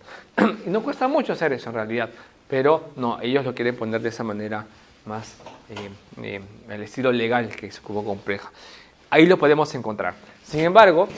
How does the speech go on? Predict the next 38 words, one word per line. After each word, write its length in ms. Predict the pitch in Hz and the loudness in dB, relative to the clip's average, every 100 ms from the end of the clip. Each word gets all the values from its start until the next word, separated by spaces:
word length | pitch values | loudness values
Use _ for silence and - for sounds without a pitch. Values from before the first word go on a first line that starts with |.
| - - - | -14 -14 -12
nosotros, 380 | 120 123 147 156 | -10 -4 -2 -2
como 240 | 127 120 | -4 -4
ya 80 | 123 | -2
hemos 160 | 143 160 | -2 -4
hecho 340 | - 170 175 - - _ _ | 0 0 0 -12 -20 _ _
cientos, 560 | - 151 160 156 165 147 | -6 0 0 2 2 0
este, 260 | - - | -8 -2
de, 320 | 117 107 - - - | 0 0 -4 -14 -8
de, 160 | 107 | -8
de 180 | 107 107 | -6 -8
empresas 680 | 110 120 110 135 131 143 - | -8 -8 0 0 2 -2 -4
para 220 | - 107 | -8 -6
los 140 | 107 | -6
exalumnos 600 | 123 120 147 139 131 156 - - - _ | -6 -4 -2 0 -2 -4 -8 -20 -20 _
que 60 | - | -10
hemos 160 | 127 | -6
tenido, 260 | 127 151 156 | -4 0 0
entonces 380 | 147 127 139 - - - - | 0 -2 -4 -6 -20 -20 -6
ya 180 | 139 165 | 2 4
más 220 | 175 175 | 2 0
o 60 | 170 | 0
menos 380 | 170 165 160 - - - | 2 0 -4 -16 -20 -12
nos 140 | 135 - | -8 -2
conocemos 500 | 127 123 156 147 139 | -2 -2 -2 0 0
los 140 | 123 | 0
trámites 400 | 139 135 135 120 | -2 -2 -4 -8
de 40 | |
la 120 | 120 107 | -8 -6
mayoría 500 | 113 120 127 127 - - - - | -2 -2 0 -2 -4 -20 -20 -12
y 100 | 127 | -8
si 120 | - | -4
no, 140 | 131 135 | 2 2
los 160 | 131 | 2
buscamos. 500 | 113 - 123 107 98 - - | -2 0 0 0 -10 -18 -16
Entonces, 540 | 110 123 120 127 - - - _ _ _ _ _ _ _ - - - - | -4 -2 0 -4 -4 -18 -20 _ _ _ _ _ _ _ -20 -20 -20 -2
pueden 280 | 143 147 160 | 6 6 6
entrar 240 | 147 156 | 4 4
acá 360 | 165 156 180 | 4 4 2